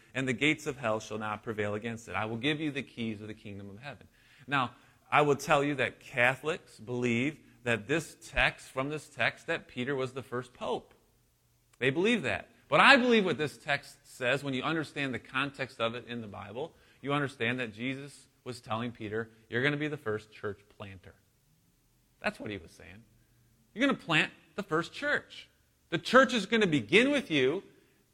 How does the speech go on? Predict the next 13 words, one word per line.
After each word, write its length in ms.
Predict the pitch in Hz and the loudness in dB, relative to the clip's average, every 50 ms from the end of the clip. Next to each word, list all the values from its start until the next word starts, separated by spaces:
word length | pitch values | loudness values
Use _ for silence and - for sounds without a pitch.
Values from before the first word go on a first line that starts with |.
| _ | _
and 200 | 104 117 120 123 | -6 -4 -2 0
then 140 | 135 143 151 | 0 0 0
it's 140 | 165 156 - | -2 -6 -4
gonna 200 | - 151 151 151 | -6 -6 -6 -6
spread, 460 | - - - _ 123 117 110 104 101 | -10 -14 -10 _ 2 2 2 2 2
and 160 | - 110 117 | -2 -6 -8
it's 140 | 117 117 - | -8 -10 -8
gonna 240 | - 139 131 120 117 | -4 -2 -2 0 0
need 340 | 113 117 120 117 113 110 - - | 0 0 0 0 0 -2 -4 -8
a 80 | 98 | -8
lot 340 | 104 110 113 117 117 107 101 | -6 -2 2 2 2 2 0
of 160 | 101 98 95 | -4 -8 -10
leaders. 640 | 101 104 107 101 95 90 85 82 - - - - | -10 -10 -10 -10 -10 -14 -18 -20 -20 -20 -20 -20